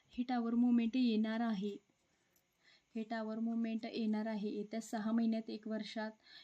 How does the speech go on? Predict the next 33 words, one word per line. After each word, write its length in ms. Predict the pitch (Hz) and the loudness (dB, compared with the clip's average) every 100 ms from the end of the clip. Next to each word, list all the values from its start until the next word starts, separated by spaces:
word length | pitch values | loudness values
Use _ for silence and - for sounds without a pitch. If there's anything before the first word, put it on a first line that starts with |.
| - | -8
हे 60 | 240 | -6
टॉवर 380 | 240 233 226 233 | -2 -2 0 2
मोमेंट, 400 | 233 233 226 247 247 208 | 2 4 2 0 -4 -2
अ, 320 | 214 214 - | -2 -2 -4
सहा 340 | - 226 208 | -6 -2 0
वर्ष, 340 | 226 226 214 - | 2 0 -2 -4
अ, 200 | 220 214 | -4 -4
सॉरी, 380 | 214 226 214 - _ _ - - - - | 0 2 2 -2 _ _ -20 -20 -8 0
सहा 200 | 240 240 | 4 6
महिने, 320 | 247 240 247 | 8 6 4
एक 300 | 262 233 - | 0 -8 -6
वर्ष 280 | 226 208 196 - _ _ _ - | -6 -6 -8 -12 _ _ _ -10
ह्या 100 | 226 | -10
कालावधीमध्ये, 840 | 233 233 226 226 233 233 233 269 285 - - _ - | -4 -2 0 -2 0 2 2 0 -2 -10 -20 _ -10
अ, 40 | 220 - | -10 -8
अचानकपणे 640 | 233 - 233 233 240 240 | -8 -2 -2 -2 -2 -2
टॉवर 320 | 233 226 214 | -2 -4 -2
मोमेंट 380 | 226 226 220 214 | 0 2 0 2
येऊ 320 | 233 214 208 | 2 2 2
ज-, 120 | 214 214 - | 0 -2 -4
येऊन 340 | 220 214 226 | -2 0 2
जाणार 320 | 240 214 190 | 2 0 -2
आहे. 280 | 196 190 202 - | -8 -8 -12 -10
त्यानंतर 440 | 226 233 233 247 | -2 0 0 0
हळूहळू, 600 | 240 226 240 247 247 240 | 0 0 0 0 0 2
हळूहळू 400 | 254 247 240 247 | 2 2 2 2
ते 140 | 240 254 - | -2 -8 -10
खचून 440 | - 226 254 262 | -12 -2 6 8
जाऊन 260 | 269 254 254 | 8 6 4
तुमच्यापर्यंत 560 | 254 233 226 220 220 233 | 4 2 0 -4 -4 -2
नक्की 640 | 226 220 - _ 254 254 | -2 -4 -8 _ -4 -4
येणार 260 | 233 202 208 | -4 -8 -6
आहेत. 300 | 208 190 | -6 -6